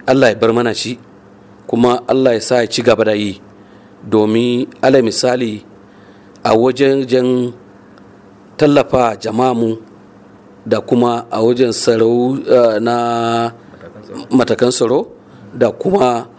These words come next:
abubuwa na, eh, karan arzikin na kasa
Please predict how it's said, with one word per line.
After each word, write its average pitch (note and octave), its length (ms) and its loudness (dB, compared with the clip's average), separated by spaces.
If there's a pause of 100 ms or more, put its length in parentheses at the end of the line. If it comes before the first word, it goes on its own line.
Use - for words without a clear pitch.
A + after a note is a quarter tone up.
abubuwa B2 640 0
na, A#2 160 -2 (800)
eh, A2+ 480 -2
karan C#3 320 2
arzikin A#2+ 640 0 (560)
na A2+ 160 0
kasa D3 320 -2